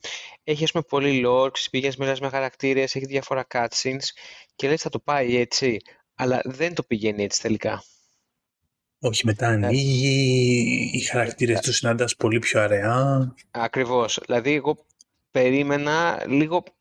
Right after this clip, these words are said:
Speaker 1: στο campaign περισσότερα κα-, δηλαδή, ας πούμε, ειδικά το cutscene που πηγαίνεις με, με in-game γραφικά, έτσι, που πηγαίνεις και συναντάς τον, τον, ε, τον Άριους. Άριους,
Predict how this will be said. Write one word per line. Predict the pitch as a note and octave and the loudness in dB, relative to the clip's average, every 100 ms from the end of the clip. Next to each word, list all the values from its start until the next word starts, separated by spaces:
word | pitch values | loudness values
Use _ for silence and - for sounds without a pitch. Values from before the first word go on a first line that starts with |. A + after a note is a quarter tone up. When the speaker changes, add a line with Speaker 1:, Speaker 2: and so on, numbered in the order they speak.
| - | -10
Speaker 1:
στο | - C3+ | -6 -4
campaign | - B2 A#2+ D3 D#3 D3 | -4 -6 -2 -2 -2 -2
περισσότερα | A#2+ A2+ C#3 C#3+ C3+ | -2 0 -2 -4 -4
κα-, | C3+ - | -4 0
δηλαδή, | B2+ B2 | 0 0
ας | C#3 | -2
πούμε, | - D3 A2+ - - - _ | -2 -2 -2 -8 -18 -20 _
ειδικά | B2+ A2+ A2 C#3+ D#3 C#3 - - - | -8 -6 -6 -2 -2 -2 -4 -10 -10
το | - A#2 G#2+ - | -2 0 0 -2
cutscene | C#3 D3+ - C3 | 0 0 -2 -6
που | - B2 | -14 -6
πηγαίνεις | A2+ A2 C3+ D3+ C#3 A#2 - - - - _ _ | -4 -2 -2 -2 -2 -2 -2 -4 -12 -20 _ _
με, | - B2+ A#2 | -6 -2 0
με | A#2+ | 0
in-game | B2 C#3 A#2 G#2 | -2 0 -2 -2
γραφικά, | G#2 - A2+ | -6 -4 -2
έτσι, | A2+ - B2 | -2 -4 -6
που | A2+ | -4
πηγαίνεις | A#2 A2+ C#3+ C#3+ | -2 -2 -2 -4
και | - | -4
συναντάς | B2+ - A#2 G#2+ C3 | -4 -2 -2 -2 -2
τον, | C3+ A#2+ - - | -4 -6 -8 -8
τον, | A2 A2 G#2+ | -6 -6 -4
ε, | G#2+ G2+ | -4 -4
τον | G2+ G#2+ | -6 -4
Άριους. | A2+ A2 A2+ A#2+ - | -2 0 0 0 -2
Άριους, | C3+ A#2 | -2 -2